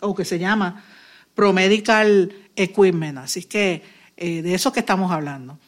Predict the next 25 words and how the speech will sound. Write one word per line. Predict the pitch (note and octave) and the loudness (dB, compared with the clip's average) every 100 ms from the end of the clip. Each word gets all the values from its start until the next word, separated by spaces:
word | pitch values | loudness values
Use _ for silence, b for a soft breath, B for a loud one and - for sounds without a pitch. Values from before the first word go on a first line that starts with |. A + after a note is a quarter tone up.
| b b | b b
Ahora, | E3+ E3 F#3+ G#3 F#3 C#3+ - - | -2 2 2 2 2 0 -6 -12
el, | G3+ E3 D3+ - | -10 -10 -10 -14
hay | - F#3 | -14 -2
que | A3 | 2
ver | A3+ | 2
cuál | A3+ G3+ | 2 2
es | G3+ | 4
la, | A3 G3 E3+ | 4 2 0
la, | F#3 E3+ D#3+ - | -2 -6 -8 -12
en, | G#3 G3 | -14 -14
en | G#3 F3+ | -12 -8
qué | |
estatus | F#3+ B3 A#3+ B3 - _ - | -4 0 0 0 -6 _ -2
queda | A3 G#3+ A3+ | 2 4 2
esto | C4+ A#3+ | 0 -2
y | G#3 | 0
quiénes | F#3 G3 | 0 0
son | A3+ | 0
los | A3 | -2
próximos | A3 G#3 G#3+ G3+ | -2 -2 0 0
que | G3+ | -2
van | E3 | -6
a | F3+ | -6
estar | - G3 F#3+ B B B | -6 -6 -6 B B B
saliendo | - G3+ F#3+ G3 G3+ F#3 | -2 0 2 2 4 2